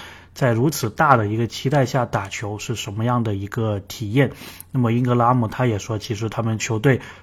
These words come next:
知道自己的目标是什么，所以他们并不会太在意外界这些看法，所以外界这些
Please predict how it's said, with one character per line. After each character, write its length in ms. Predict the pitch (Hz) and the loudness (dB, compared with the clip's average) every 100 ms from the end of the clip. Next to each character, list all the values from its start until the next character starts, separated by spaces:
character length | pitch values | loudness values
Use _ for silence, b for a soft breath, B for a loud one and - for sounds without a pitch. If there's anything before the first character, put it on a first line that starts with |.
| B | B
知 160 | - 139 | -4 2
道 220 | 160 117 | 4 4
自 200 | - 131 | 0 -4
己 160 | 120 107 | -2 -4
的 140 | 101 | -2
目 180 | 143 131 | 2 2
标 260 | 131 123 | 4 2
是 120 | 120 139 | 2 -2
什 160 | 113 | -4
么， 160 | 101 95 | -4 -6
所 160 | - | -4
以 60 | 113 | -4
他 120 | - | -2
们 180 | 113 110 - | -2 -2 0
并 220 | 156 104 | 0 2
不 140 | 107 | 0
会 360 | 104 123 113 104 B B - | 2 2 2 -2 B B -8
太 180 | - 123 | -2 0
在 280 | - 165 | 4 4
意 200 | 123 127 | 4 2
外 280 | 113 147 131 | 2 4 4
界 280 | - 135 110 | 4 0 0
这 140 | 113 | -2
些 160 | 104 110 | -2 -4
看 240 | - 143 | -2 -2
法， 180 | 131 110 - | -2 -4 -6
所 180 | 123 | 0
以 160 | 120 104 B B B | 0 0 B B B
外 180 | 170 151 | 4 4
界 280 | 139 143 113 | 4 2 2
这 100 | 120 | 0
些 240 | - 120 | 0 -2